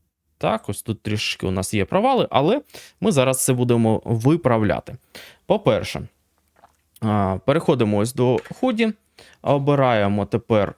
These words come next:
ось цю лінію повністю всю. А, кліпінг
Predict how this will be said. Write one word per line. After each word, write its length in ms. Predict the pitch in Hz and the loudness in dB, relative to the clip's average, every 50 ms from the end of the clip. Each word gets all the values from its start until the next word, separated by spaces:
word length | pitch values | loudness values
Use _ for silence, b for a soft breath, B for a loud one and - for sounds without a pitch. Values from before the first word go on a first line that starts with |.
| _ _ - | _ _ -2
ось 380 | - 165 165 160 - - - | 0 0 2 0 -2 -4 -6
цю 180 | - 120 117 113 | -4 -2 0 0
лінію 440 | 110 107 98 92 90 90 104 160 175 | 0 0 0 -2 -2 -2 -2 -2 -2
повністю 500 | - - 208 208 208 202 196 - - 208 | 0 0 0 2 0 0 -2 -2 -4 -2
всю. 340 | - - - 214 208 208 214 - _ _ _ _ _ _ _ _ _ _ _ _ - - - _ _ _ _ _ _ _ _ _ _ _ _ _ _ _ _ _ _ _ _ _ _ _ B B B B B B B | 0 0 0 0 0 -2 -2 -6 _ _ _ _ _ _ _ _ _ _ _ _ -20 -20 -20 _ _ _ _ _ _ _ _ _ _ _ _ _ _ _ _ _ _ _ _ _ _ _ B B B B B B B
А, 180 | - 120 113 101 | -2 0 0 0
кліпінг 440 | - - 180 185 170 - 104 95 | 0 2 0 2 2 0 -2 -2